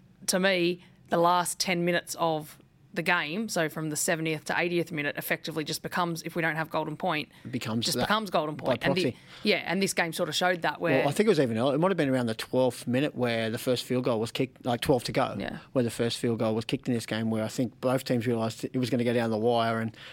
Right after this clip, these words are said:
Speaker 2: one point's gonna make a difference here, which in the <laughs> end it, it did.
Speaker 1: Yeah. Um,
Speaker 2: Although we had five of them.
Speaker 1: <laughs> Yeah. Um, but the incident that I wanted to talk about was a penalty for a late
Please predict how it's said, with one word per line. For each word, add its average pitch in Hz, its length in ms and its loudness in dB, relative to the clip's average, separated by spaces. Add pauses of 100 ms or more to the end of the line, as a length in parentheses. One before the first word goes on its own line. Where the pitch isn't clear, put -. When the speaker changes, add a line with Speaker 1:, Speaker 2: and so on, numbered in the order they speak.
(120)
Speaker 2:
one 127 180 0
point's 117 240 -4
gonna 117 140 -2
make 110 180 -2
a 113 40 -6
difference 120 320 -4
here, 113 160 -2
which - 440 -6 (160)
in 123 80 -6
the 113 80 -2
<laughs> 123 80 -4
end - 120 -4
it, - 80 -6 (260)
it - 140 -2
did. 139 260 2 (100)
Speaker 1:
Yeah. - 240 -6 (440)
Um, 220 520 2
Speaker 2:
Although 135 200 4
we 131 80 4
had 127 120 2
five 135 240 4
of 113 120 -2
them. 117 180 -2
Speaker 1:
<laughs> - 120 -2
Yeah. 196 260 0 (880)
Um, 214 460 2 (500)
but 220 160 4
the 240 120 4
incident 285 300 2
that 208 100 2
I 190 40 2
wanted 196 240 0
to - 80 -2
talk 190 160 0
about 156 220 2
was 180 320 2
a 170 540 0 (420)
penalty 220 420 2
for 185 340 2
a 165 520 2
late 175 240 2